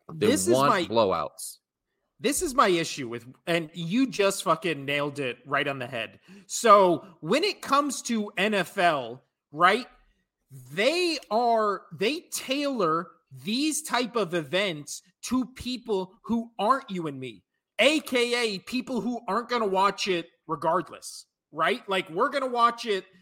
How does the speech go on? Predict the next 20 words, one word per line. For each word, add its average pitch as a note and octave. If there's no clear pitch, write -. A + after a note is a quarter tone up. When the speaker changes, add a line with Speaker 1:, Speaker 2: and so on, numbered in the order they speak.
Speaker 2:
if G#3
it's A#3
fucking A#3+
Jaguars, G#3
uh, D#3
Bears D3+
on F3
a E3+
fucking F3+
Thursday F#3
night. E3+
We're F#3+
watching G3
it G3
because F#3
we F3+
like D#3+
football. B2
These C#4+
events, G#3+